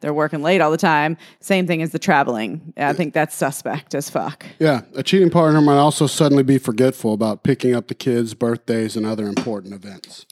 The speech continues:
Speaker 1: Oh, fuck that. The kids have not, I mean
Speaker 2: I think that's the last sign. When you start forgetting to pick up your kids, yeah.
Speaker 1: You're
Speaker 2: That's a,
Speaker 1: fired. That's
Speaker 2: that, that,
Speaker 1: fucking
Speaker 2: that's an
Speaker 1: bye.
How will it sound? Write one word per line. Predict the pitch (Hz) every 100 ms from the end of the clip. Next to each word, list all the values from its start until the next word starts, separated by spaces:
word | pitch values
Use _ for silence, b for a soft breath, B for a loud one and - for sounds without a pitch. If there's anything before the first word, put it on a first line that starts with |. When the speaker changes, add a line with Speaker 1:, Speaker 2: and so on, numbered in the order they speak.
| -
Speaker 1:
Oh, | 190 -
fuck | - - 247 262 _
that. | 214 214 -
The |
kids | 170 254 247
have | 202
not, | 185 180 175
I | 156
mean | 170 151 170
Speaker 2:
I | 165
think | 196
that's | 156 156
the | -
last | 135 123 117 110
sign. | - 117 98 95
When | 110
you | 147
start | 175 214 202
forgetting | 190 170 180 180
to |
pick | 170 185 170
up | 170 -
your | 156
kids, | 151 170 160 156 151 - - _
yeah. | 120 101 - _
Speaker 1:
You're | 120
Speaker 2:
That's | 117
a, | -
Speaker 1:
fired. | 196 226 190 156 160 -
That's | - 226 -
Speaker 2:
that, | 131
that, | 135 208
Speaker 1:
fucking | 202 180
Speaker 2:
that's | 135 131
an | 175
Speaker 1:
bye. | 196 254 208 208